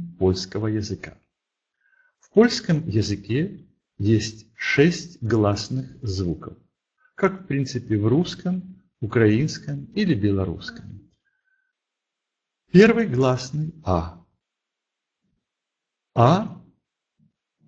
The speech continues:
на письме обозначается латинской буквой «А». Давайте посмотрим, как читается этот звук.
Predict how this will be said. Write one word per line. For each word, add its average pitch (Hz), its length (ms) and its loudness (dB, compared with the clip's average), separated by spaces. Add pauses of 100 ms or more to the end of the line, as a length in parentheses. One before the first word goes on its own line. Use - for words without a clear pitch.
(460)
на 110 80 -4
письме 131 400 -2
обозначается 160 1200 -4
латинской 107 560 -4
буквой 92 460 -8
«А». 85 220 -10 (1900)
Давайте 139 280 -2
посмотрим, 139 520 -4
как 87 200 -10
читается 92 880 -6
этот 98 400 -8
звук. 98 380 -10